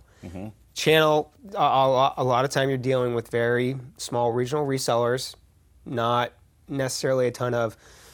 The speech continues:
Speaker 2: you know, sophisticated skills that you might see at some of these larger tech companies,
Speaker 1: Sure.
Speaker 2: you know, lack of resources. So what's working in terms of scaling results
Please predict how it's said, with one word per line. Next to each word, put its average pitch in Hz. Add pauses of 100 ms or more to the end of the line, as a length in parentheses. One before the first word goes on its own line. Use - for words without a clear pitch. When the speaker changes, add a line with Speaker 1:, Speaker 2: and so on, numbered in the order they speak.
(220)
Speaker 2:
you 320
know, 208
sophisticated 165
skills 151
that 147
you 135
might 139
see 151
at 135
some 143
of 147
these 135
larger 127
tech 131
companies, 120
Speaker 1:
Sure. 92
Speaker 2:
you 135
know, 123
lack 120
of 113
resources. 131 (540)
So -
what's 196
working 165
in 135
terms 131
of 123
scaling 139
results 135